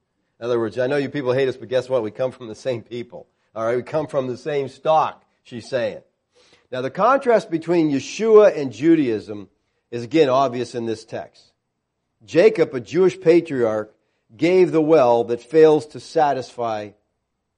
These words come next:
thirst. Yeshua provides the water that forever satisfies the spiritual thirst. And there's also a contrast between container and contents. Jacob's provided the well, but the water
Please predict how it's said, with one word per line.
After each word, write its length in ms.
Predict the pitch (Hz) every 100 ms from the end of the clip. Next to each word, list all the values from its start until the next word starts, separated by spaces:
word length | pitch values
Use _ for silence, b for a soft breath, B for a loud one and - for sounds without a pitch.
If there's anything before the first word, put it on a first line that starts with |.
| _
thirst. 520 | - 123 85 - _ _ _ _ _ 120
Yeshua 420 | 117 190 254 247
provides 500 | 170 143 156 151 117
the 100 | 139
water 520 | 131 131 127 123 117 _ _ _ _ _ _
that 260 | 120 120 -
forever 500 | 135 147 214 202 160
satisfies 840 | - 120 107 107 - 98 98 104
the 100 | 120
spiritual 500 | - 131 113 107 113
thirst. 480 | - 185 - - _ _ _
And 100 | 156
there's 180 | 190 196
also 300 | 269 269 214
a 60 | 147
contrast 580 | 185 190 185 180 165
between 420 | 156 151 170 156 143
container 540 | 139 - 170 185 170
and 140 | 135 -
contents. 640 | 170 175 170 131 101 - _ _
Jacob's 400 | - 170 214 226
provided 460 | 202 170 185 175 143
the 80 | 147
well, 300 | 151 190 143
but 140 | 135
the 80 | 139
water 720 | 139 240 285 269 131 147 180